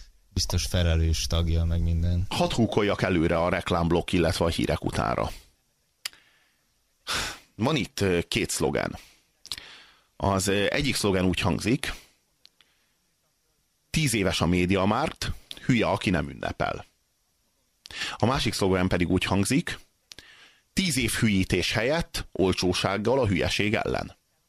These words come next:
Speaker 2: Az első szlogen, amely a Médiamarkt szlogenje,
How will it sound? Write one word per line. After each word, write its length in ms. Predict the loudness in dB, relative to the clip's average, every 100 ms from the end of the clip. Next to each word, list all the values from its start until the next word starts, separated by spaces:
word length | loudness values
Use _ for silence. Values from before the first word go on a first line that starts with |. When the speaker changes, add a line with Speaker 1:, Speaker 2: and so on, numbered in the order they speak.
| _ _ -14 -12 -12 -14 -14 -14 -4
Speaker 2:
Az 140 | 0
első 500 | 0 0 0 2 2
szlogen, 640 | 2 0 0 0 0 0 -4 _ _ -20 -20 _ _ _ _ _ _ _ _
amely 300 | 0 2 2
a 80 | 2
Médiamarkt 680 | 2 2 2 2 2 0 -4
szlogenje, 800 | 0 2 2 2 2 2 -2